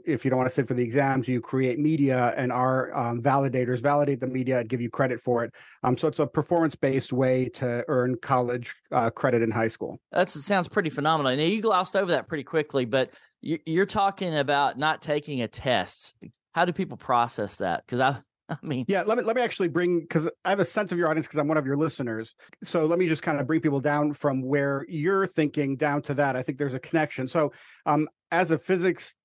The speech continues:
Speaker 1: educator, I'm actually, and as a principal, I'm really an educator of educators, right? And so the best educators, they start with the future and work back. They, we, we call it starting with the end in mind.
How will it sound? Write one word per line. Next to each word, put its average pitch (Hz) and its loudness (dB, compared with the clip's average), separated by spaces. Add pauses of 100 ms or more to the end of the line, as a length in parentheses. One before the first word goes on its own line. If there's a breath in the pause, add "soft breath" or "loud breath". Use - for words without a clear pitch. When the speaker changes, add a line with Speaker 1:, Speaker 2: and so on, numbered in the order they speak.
(200)
Speaker 1:
educator, 170 0
I'm 160 4
actually, 160 0
and 143 -2
as 135 -4
a 131 -10
principal, 175 0
I'm 139 2
really 147 4
an 143 0
educator 156 0
of 139 -4
educators, 139 -2
right? 135 -2 (320 loud breath)
And 156 2
so - -8
the 156 -2
best 180 2
educators, 160 2
they 135 0
start 151 0
with 156 0
the - -4
future 147 -2
and 151 4
work 151 2
back. 139 -2
They, 127 -4
we, 139 -4
we 143 2
call 139 0
it - -4
starting 147 0
with 143 0
the 135 -8
end 165 0
in 147 2
mind. 139 -2